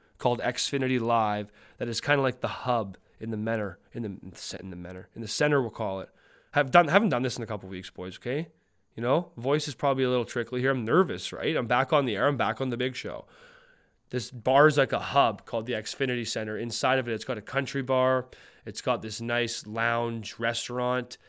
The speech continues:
It's got, uh, the Broad Street Bullies Pub.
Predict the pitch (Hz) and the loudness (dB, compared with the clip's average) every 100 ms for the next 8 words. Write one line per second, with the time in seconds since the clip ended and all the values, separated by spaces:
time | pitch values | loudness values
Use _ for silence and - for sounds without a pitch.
0 | _ 104 104 - 120 110 - 110 104 98 | _ -10 -10 -2 -2 0 -2 -2 -2 -2
1 | 123 123 123 - 131 120 90 117 123 127 | 2 2 2 -4 -4 -4 -4 0 2 0
2 | - - 120 123 127 | -2 -4 0 0 -2